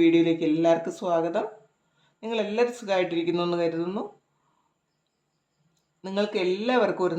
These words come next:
നല്ല ദിവസം ആശംസിക്കുന്നു. അപ്പോൾ ഇന്നത്തെ ഡിവൈൻ മെസ്സേജ് എന്താണെന്ന് നോക്കാം. നിങ്ങൾ ഇന്ന് എന്ത് എനർജിയിലാണ് ഉള്ളതെന്ന് നോക്കാം. അപ്പോൾ ഇതൊരു ജനറൽ റീഡിംഗ് ആണ്,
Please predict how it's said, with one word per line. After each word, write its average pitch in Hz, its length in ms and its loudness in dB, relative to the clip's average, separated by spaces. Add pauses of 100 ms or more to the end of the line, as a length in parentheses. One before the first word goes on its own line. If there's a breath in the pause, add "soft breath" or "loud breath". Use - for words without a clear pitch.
നല്ല 160 180 2 (120)
ദിവസം 165 300 -2
ആശംസിക്കുന്നു. 147 640 -10 (560)
അപ്പോൾ 180 220 -4
ഇന്നത്തെ 160 340 -2
ഡിവൈൻ 160 280 2
മെസ്സേജ് 170 300 -2
എന്താണെന്ന് 165 400 2
നോക്കാം. 202 300 0 (400)
നിങ്ങൾ 170 260 -6
ഇന്ന് 165 180 0
എന്ത് 156 180 -2
എനർജിയിലാണ് 165 1080 0
ഉള്ളതെന്ന് 165 480 4
നോക്കാം. 180 300 -4 (680 loud breath)
അപ്പോൾ 190 180 -2 (100)
ഇതൊരു 208 260 2
ജനറൽ 185 340 2
റീഡിംഗ് 214 300 2
ആണ്, 196 120 2